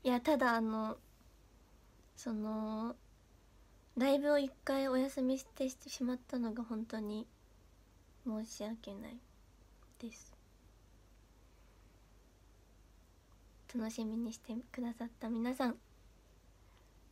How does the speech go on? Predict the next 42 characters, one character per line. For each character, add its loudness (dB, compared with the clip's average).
申 -2
し -8
訳 -4
あ -2
り -2
ま -2
せ -4
ん 0
で 0
し -10
た。 -6
い -8
や、 2
も 2
う 0
ね、 0
チ -10
ケ 2
ッ 0
ト -2
を -4
取 -4
っ -20
て -6
た -8
方 -4
も -2
本 -4
当 -6
に -4
結 -16
構 -6
い -4
た -6
と -8
思 -8
う -8
ん -8
で -10
す -18
け -12
ど、 -14